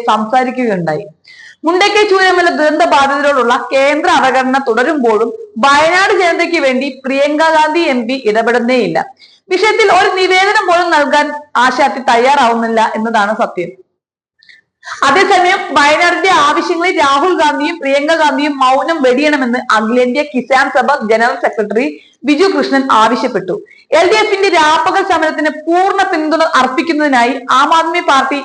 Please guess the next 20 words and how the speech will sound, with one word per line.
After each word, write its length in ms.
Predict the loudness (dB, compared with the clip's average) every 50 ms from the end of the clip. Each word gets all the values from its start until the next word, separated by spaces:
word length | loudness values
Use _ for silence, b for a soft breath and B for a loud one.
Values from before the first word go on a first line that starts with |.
| -4
എം 180 | -4 -4 -2 -4
പി 80 | -4 -6 -4 -2
സഞ്ജയ് 300 | 0 0 0 0 -2 -2
സിംഗും 320 | -4 -2 -2 -2 -2 -2 -2
വ്യക്തമാക്കി. 580 | -2 -4 -4 -2 -2 0 -2 -2 -4 -8 -16 -20 _ _ _ _ _ b b b b b b 0
പ്രധാനമന്ത്രി 560 | 2 2 4 4 2 2 0 0 0 0 2
വയനാട്ടിൽ 460 | 2 2 2 2 2 0 0 0 -2
പോയി 220 | 0 0 0 0 0
കുട്ടികൾക്കൊപ്പം 640 | 0 -4 -4 -2 0 0 0 0 0 -2 0 -2 -2 0 2
ഫോട്ടോ 280 | 2 2 2 2 0 0
എടുത്തു. 300 | 0 0 -2 -2 -4 -6 -8 -10 -8 -2 0
പല 220 | 0 2 2 0
മാധ്യമങ്ങളിലും 760 | 2 2 2 2 2 0 0 -2 -2 0 0 0 -2 -2 -4 -6
ഇക്കാര്യങ്ങൾ 480 | -10 -10 _ -2 0 0 0 0 0 0
വന്നു. 400 | 0 0 0 0 -2 -8 -10 -12 B B B B B B B
എന്നാൽ 340 | -2 0 2 2 2 2 2 0 -2 -2
ദുരന്തത്തിനിരയായവർക്ക് 1120 | 0 0 0 0 0 -2 -2 -2 -2 -2 0 0 2 2 2 4 4 2 2 0 -2 -2 -4
എന്ത് 440 | -4 -2 -2 -2 -2 -2 -2 -2 0 0
സഹായം 300 | 0 0 0 0 0 0
നൽകിയെന്ന് 460 | 0 0 0 0 0 0 0 -2 -4